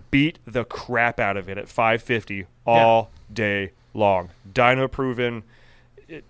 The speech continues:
Speaker 1: uh, if you were at the, at the Jamboree a little while ago, you saw a lot of trucks out there with a very similar setup. Five fifty all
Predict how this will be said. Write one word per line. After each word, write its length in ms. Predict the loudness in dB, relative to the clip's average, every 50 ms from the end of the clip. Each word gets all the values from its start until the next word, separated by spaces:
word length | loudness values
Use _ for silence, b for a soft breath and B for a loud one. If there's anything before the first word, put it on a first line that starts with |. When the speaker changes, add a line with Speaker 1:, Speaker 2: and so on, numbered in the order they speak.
| -12 -6
Speaker 1:
uh, 60 | -4
if 180 | -2 -2 -2 -4
you 80 | -2 2
were 80 | 2 2
at 100 | 2 0
the, 120 | -2 -6 -6 -8
at 80 | -8
the 80 | -6 -2
Jamboree 400 | 0 2 2 2 2 2 0 2 2
a 40 |
little 140 | 2 2 4
while 180 | 4 6 6 4
ago, 160 | 4 2 0
you 100 | -2 -2
saw 200 | -2 -2 0 0
a 40 | 2
lot 120 | 2 2 2
of 40 | 2
trucks 260 | 2 0 0 0 -2
out 160 | -4 -6 -4
there 140 | -4 -6 -4
with 100 | -6 -6
a 40 | -6
very 180 | -8 -8 -8
similar 300 | -6 -4 -4 -4 -4 -6 -6
setup. 360 | -6 -6 -4 -4 -4 -4 -6 b b b b b b
Five 440 | -4 0 2 4 4 4 2 -2
fifty 500 | -4 -2 -2 -2 -2 -4 -6 -8 -8 -8 -10 b b b
all 360 | 6 8 8 8 6 4 -2